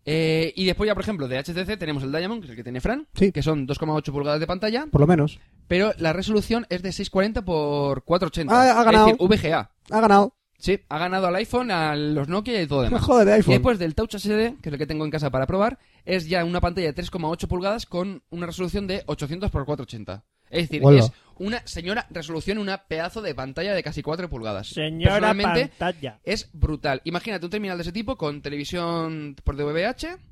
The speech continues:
Speaker 1: y con, eh, reproducción de medios cualquiera, es decir, para ver películas y demás. Además, el cliente de YouTube va de puta madre.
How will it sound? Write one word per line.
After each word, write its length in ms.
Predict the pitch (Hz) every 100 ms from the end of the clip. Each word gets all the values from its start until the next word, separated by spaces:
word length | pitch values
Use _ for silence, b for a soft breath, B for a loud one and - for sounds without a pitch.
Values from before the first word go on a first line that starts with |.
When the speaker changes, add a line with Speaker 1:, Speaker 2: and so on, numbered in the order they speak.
| _ -
Speaker 1:
y 260 | 196 240 _
con, 300 | 185 214 -
eh, 720 | 156 147 143 143 135 135 127
reproducción 300 | 127 127 135
de 60 | 143
medios 200 | 156 170
cualquiera, 280 | 127 190 120
es 80 |
decir, 180 | 117 123
para 140 | 127 135
ver 100 | 131
películas 320 | 175 156 131
y 40 |
demás. 240 | 139 170 123
Además, 160 | 143
el 40 | 135
cliente 200 | 135 151
de 60 | 147
YouTube 260 | 143 175
va 60 | 147
de 80 | 113
puta 160 | 110
madre. 340 | 139 123 87